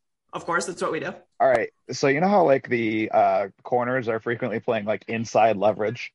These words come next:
Speaker 2: They want
Speaker 1: Mm-hmm.
Speaker 2: them to give up an out, not a cross or whatever.
Speaker 1: Yeah, he was just
Speaker 2: What
Speaker 1: outside
Speaker 2: was
Speaker 1: leverage the entire
Speaker 2: Yeah.
Speaker 1: time. <laughs>
Speaker 2: What was Reggie Cannon doing?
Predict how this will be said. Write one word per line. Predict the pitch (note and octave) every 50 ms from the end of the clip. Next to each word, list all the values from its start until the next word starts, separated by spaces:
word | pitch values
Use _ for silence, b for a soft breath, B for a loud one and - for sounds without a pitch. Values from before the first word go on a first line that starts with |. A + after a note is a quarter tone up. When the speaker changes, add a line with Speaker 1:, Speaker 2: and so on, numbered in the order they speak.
| _ _ _ _ _
Speaker 2:
They | A2+ A2+
want | A2+ A#2+ A#2 A2+
Speaker 1:
Mm-hmm. | A#2 A2 G#2
Speaker 2:
them | - A#2 A2 A2 G2+ G#2+ G#2+ C3 C3+
to | A2+
give | B2+ C3 B2+
up | B2 A#2 B2+
an | B2 A#2
out, | - C#3+ A#2+ G2+ F#2+ - -
not | G2+ G2+ G2+ G2
a | G2+
cross | - - - A2 G2+ F#2 - G#2 - -
or | G2 G2+
whatever. | F#2+ G#2 G2+ G2+ G2+ -
Speaker 1:
Yeah, | G#3 G3+ -
he | G#3
was | G#3 G#3 F3+
just | G#3+ G#3 -
Speaker 2:
What | - - -
Speaker 1:
outside | - - - D#3 A3 F#3 F3+
Speaker 2:
was | G3 F3+ D3+
Speaker 1:
leverage | F3+ E3+ - A3 -
the | - F#3
entire | F3+ D#3 D3 - F#3 E3+ D#3 D#3+
Speaker 2:
Yeah. | - - A3 F#3+ A#3+
Speaker 1:
time. | - - C4+ - - F#4 E4+ - _ _
<laughs> | _ _ -
Speaker 2:
What | B2+ B2 C#3 D#3 G3+ - -
was | G#3 F#3+ -
Reggie | D#3+ E3 D#3 D#3 D#3 C#3+
Cannon | - D#3+ D#3 D#3 D3+ C3+
doing? | A2 B2+ C#3+ A#3 D#4+ G#2+ - -